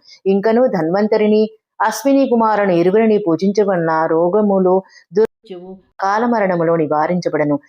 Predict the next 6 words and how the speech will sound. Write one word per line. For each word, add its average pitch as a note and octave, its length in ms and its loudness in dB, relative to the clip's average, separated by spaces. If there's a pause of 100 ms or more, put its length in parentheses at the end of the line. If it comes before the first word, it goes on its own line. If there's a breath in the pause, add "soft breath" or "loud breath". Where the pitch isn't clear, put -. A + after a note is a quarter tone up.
(200 soft breath)
తాత్కాలిక G#3 560 -2
వ్యాధులు E3+ 440 0
శాంతించును. D#3 680 -2 (320 loud breath)
లవణము, F#3 560 0
లోహము, F#3+ 540 0
నూనె, F#3+ 380 2